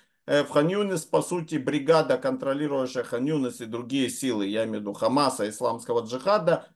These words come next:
в общем и телом, в общем и целом, э, ну, разбиты, можно так говорить. Однако те самые очаги, с которыми борются на севере Газы,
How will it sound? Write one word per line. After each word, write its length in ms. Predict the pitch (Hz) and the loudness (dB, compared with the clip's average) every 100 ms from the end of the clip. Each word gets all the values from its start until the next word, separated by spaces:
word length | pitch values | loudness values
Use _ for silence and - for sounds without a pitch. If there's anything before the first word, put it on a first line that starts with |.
| _ | _
в 120 | 123 165 | 0 2
общем 360 | 180 180 160 | 2 2 2
и 60 | 151 | 2
телом, 600 | 185 196 180 160 131 135 | 2 4 6 4 0 -2
в 40 | |
общем 340 | 165 170 165 151 | -2 -2 -2 -2
и 80 | 131 | 0
целом, 560 | 180 175 165 147 - _ _ | 2 4 4 0 -4 _ _
э, 840 | - 127 131 131 131 131 131 127 117 - _ | -2 2 4 4 4 2 2 0 -2 -6 _
ну, 240 | - 151 147 | -8 -6 -2
разбиты, 680 | 156 135 117 120 - - - | -4 -4 -6 -8 -8 -14 -6
можно 360 | 120 120 113 110 | 0 0 0 -2
так 240 | 110 110 | -2 -2
говорить. 480 | 110 107 - 220 - | -2 0 0 0 -2
Однако 580 | - 131 165 190 180 151 | -2 -2 0 0 2 0
те 220 | - 180 | 0 -2
самые 460 | 165 175 165 156 135 | 0 0 0 0 0
очаги, 520 | 131 147 127 139 120 | -2 -4 -6 -8 -8
с 100 | - | -4
которыми 500 | 120 110 151 135 131 | -2 0 -2 0 -2
борются 500 | 110 143 139 113 123 | 0 0 0 0 -2
на 140 | 117 | -2
севере 460 | 113 147 135 135 123 | -2 0 0 0 0
Газы, 460 | 127 127 120 127 | 2 2 2 -2